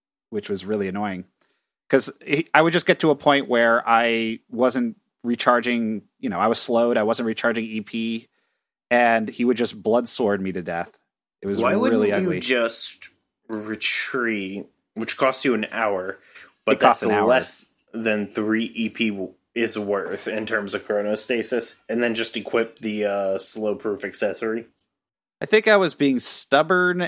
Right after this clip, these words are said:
Speaker 1: and also I didn't wanna lose the time. I don't know. There's, I was just like, "I'm finishing this fucking fight." I probably hadn't saved in a while. <laughs>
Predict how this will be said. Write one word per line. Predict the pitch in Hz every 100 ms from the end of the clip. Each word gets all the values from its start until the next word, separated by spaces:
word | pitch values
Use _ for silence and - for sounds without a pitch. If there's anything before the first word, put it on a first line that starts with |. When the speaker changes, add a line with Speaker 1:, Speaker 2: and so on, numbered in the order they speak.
| -
Speaker 1:
and | 131 131 127 127
also | 123 131 123 - 127 123 117 117
I | 110 110
didn't | 107 117
wanna | 110 110
lose | 104 104 98
the | 98
time. | - 104 120 127
I |
don't | 123 113
know. | 101
There's, | 127 170 202
I | 175 170 175
was | 180
just | 190
like, | 180 -
"I'm | 156
finishing | 180 160 156 147
this | 123
fucking | - 117 107
fight." | 113 107 110 -
I | 113
probably | 131 123 120
hadn't | 120 101
saved | - 101 98
in | 107
a | 104
while. | 104 107 104 - _ _ _ _ _ _
<laughs> | -